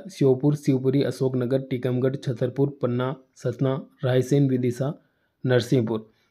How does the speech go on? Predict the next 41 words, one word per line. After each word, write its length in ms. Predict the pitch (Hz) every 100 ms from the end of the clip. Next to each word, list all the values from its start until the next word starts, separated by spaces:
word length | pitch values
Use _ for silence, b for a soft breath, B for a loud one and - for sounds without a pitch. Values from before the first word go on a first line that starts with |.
| _ -
इन 180 | 185 202
जगहों 260 | 156 165
पर 180 | 151 175
केवल 260 | 175 190 196
बादल 340 | 139 131 147
छाए 200 | 147 131
रहेंगे। 360 | 123 110 104 101 _ _ _ _ -
बादल 280 | 127 151 170
छाए 220 | 156 175
रहने 280 | 170 147 147
के 100 | 156
साथ 180 | 147 143
साथ 260 | 151 151 -
तेज 280 | 156 156 143
धूप 240 | 170 165
भी 180 | 156 202
कुछ 240 | 196 190 -
कुछ 180 | 185
जिलों 240 | 151 139 135
में 140 | 151
देखने 300 | 131 123 120
को 100 | 120
मिलेगी। 400 | 123 113 98 101 - _ _ _ _ _ _ _ _ _ -
अब 160 | 190
दोस्तों, 400 | 175 170 196 190 214 - _ _ _ _ _ _ _ _ _
इस 160 | 185 190
वीडियो 360 | 180 131 143 165
में 180 | 185 180
अगर 340 | 143 160 165 - - -
इस 180 | 160 151
वीडियो 280 | 139 143
का 100 | 151 160
सारांश 440 | 160 131 139 147
निकाला 360 | 139 127 131 139
जाए 320 | 135 127 147 - _ _ -
तो 340 | 180 180 - - _ _ -
मध्य 280 | 160 147
प्रदेश 360 | 170 147 135 135
के 160 | - 170 -
अधिकांश 560 | 143 135 139 156 175
जिले, 420 | 165 131 123 135